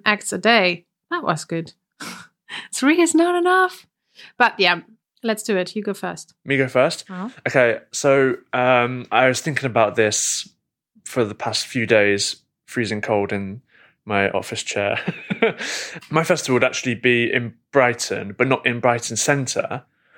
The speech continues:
Speaker 2: Mine would be at the top of the South Downs.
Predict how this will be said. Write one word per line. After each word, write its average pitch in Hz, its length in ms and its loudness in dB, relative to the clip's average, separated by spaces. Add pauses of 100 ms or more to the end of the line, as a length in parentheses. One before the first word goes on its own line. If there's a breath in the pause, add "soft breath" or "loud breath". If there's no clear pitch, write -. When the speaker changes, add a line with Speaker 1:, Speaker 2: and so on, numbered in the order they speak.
(300 loud breath)
Speaker 2:
Mine 131 280 2
would 135 140 -2
be 127 220 6
at - 160 0
the 127 60 2
top - 400 -2
of 127 120 0
the 123 80 -6
South 120 380 2
Downs. - 720 -10